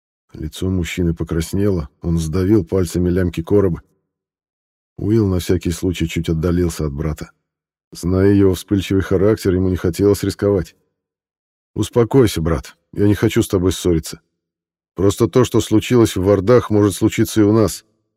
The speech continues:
Я переживаю за нас всех, за матушку и за тебя с Шарошей». «Я тебе еще раз говорю, не о том ты думаешь». Малик разжал кулаки,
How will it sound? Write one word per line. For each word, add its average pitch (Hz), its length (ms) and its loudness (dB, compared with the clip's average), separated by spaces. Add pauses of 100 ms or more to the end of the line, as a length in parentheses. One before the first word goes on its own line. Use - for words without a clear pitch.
(560)
Я 113 180 0
переживаю 110 640 4
за 101 160 2
нас 104 160 2
всех, 107 460 0
за 98 160 0
матушку 110 480 0
и 98 80 0
за 92 160 -2
тебя 98 260 2
с 107 60 -2
Шарошей». 104 480 0 (1300)
«Я 110 260 4
тебе 135 340 4
еще 147 260 4
раз 117 160 4
говорю, 110 420 4 (220)
не 123 180 4
о 147 120 6
том 156 220 4
ты 139 120 2
думаешь». 117 440 2 (760)
Малик 80 420 -4
разжал 85 320 -2
кулаки, 82 560 -2